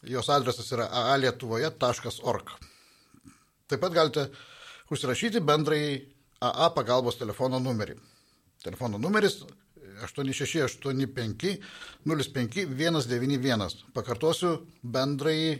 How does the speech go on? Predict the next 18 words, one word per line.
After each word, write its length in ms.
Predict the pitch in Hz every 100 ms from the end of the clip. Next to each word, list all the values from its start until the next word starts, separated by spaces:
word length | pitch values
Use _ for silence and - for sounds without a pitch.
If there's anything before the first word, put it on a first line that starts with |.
| -
anoniminių 480 | 92 123 131 139 127
alkoholikos-, 680 | 117 120 113 131 143 143 131 - -
a-, 180 | 120 123
anoniminių 360 | 135 139 151 135
alkoholikų 460 | 123 131 127 127
draugijos 340 | 120 120 160 -
pagalbos 480 | 120 117 123 117
telefono 400 | 110 101 127 120
numerį. 320 | 120 117 104 92 - - - - -
Aštuoni 380 | - 147 175 165
šeši 300 | 156 139 143
aštuoni 360 | 107 - 135 123
penki 440 | 117 107 - 208 185 -
nulis 320 | 135 127 113
penki 340 | - 113 170
vienas 380 | 165 139 151 117
devyni 320 | 113 110 120 85
vienas. 460 | 110 95 80 -